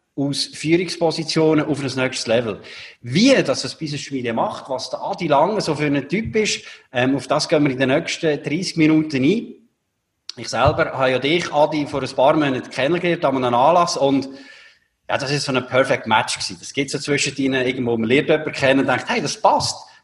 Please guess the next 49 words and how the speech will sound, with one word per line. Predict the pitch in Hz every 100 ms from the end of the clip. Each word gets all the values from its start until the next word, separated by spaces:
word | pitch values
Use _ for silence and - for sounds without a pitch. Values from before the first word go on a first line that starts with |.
| _
Der | 120
denkt | - 113 - -
irgendwo | 214 214 208
gleich, | 202 208 208 185
der | 131
hat | 123 123
gleiche | 143 160 -
Ideen, | 143 131 127 147 185 196 -
der, | 135 127 127 123
der | 120 120 120 117
hat | 117
auch | 120 120 - _ -
Dynamik | 139 131 139 185 175
drin | 170 160 156 - - -
und | 131
das | 139
hat | 143
mir |
extrem | 135 - 131 135 143
gefallen. | - 120 143 190 190 - - -
Und, | 147 135 131 127
ähm, | 123 123 123 127
in | 139
der | 147
Zwischenzeit | 185 208 214 185 165
haben | 151
wir | 143
uns | 156
auch | 135
schon | 147
ein | 135 135
paar | 135
Mal | 135 127
getroffen | 131 151 - 180
und | 147 147
austauscht, | 202 - 208 202 - -
immer | 156 175
sehr | 165 170
spannend | 165 135 151 185 180
gewesen. | 190 175 - - - - _ -
Und | 117
ich |
habe | 139 151
irgendwie | 143
das |
Gefühl | - 147
gehabt, | 143 120
mal, | 120 135 139 -
ähm, | 113 113 110 113